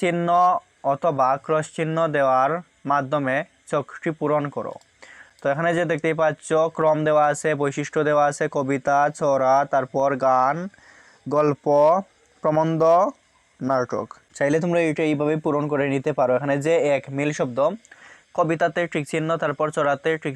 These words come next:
চিহ্ন, তারপর গানে টিক চিহ্ন দিয়ে দিবে। তারপর দুই, তাল, এখানে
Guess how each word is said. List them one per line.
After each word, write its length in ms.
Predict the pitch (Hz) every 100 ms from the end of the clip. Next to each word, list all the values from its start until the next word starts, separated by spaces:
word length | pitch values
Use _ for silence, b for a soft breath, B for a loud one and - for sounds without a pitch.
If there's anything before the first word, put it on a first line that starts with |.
| -
চিহ্ন, 140 | 156 156
তারপর 240 | 139 147 156 143
গানে 220 | 123 131 175 -
টিক 120 | 135 -
চিহ্ন 120 | 135 131
দিয়ে 120 | 117
দিবে। 160 | 113 - -
তারপর 320 | 131 156 165 202 - B B B B 139
দুই, 160 | 151 117 117
তাল, 180 | 156 143 113 113 b b b b -
এখানে 220 | 139 151